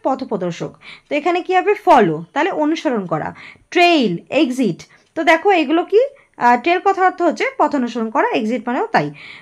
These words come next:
তো দেখো এখানে বা কাউকে অনুসরণ করা বা কা-, বা কাউকে কারোর কথা বা কারোর মত অনুযায়ী চলা।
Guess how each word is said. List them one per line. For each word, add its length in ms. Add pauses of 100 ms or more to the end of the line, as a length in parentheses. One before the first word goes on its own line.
(120)
তো 80
দেখো 300
এখানে 440 (180)
বা 200
কাউকে 340
অনুসরণ 480
করা 260 (360)
বা 120
কা-, 260
বা 180
কাউকে 400
কারোর 300
কথা 380
বা 120
কারোর 260
মত 280
অনুযায়ী 320
চলা। 400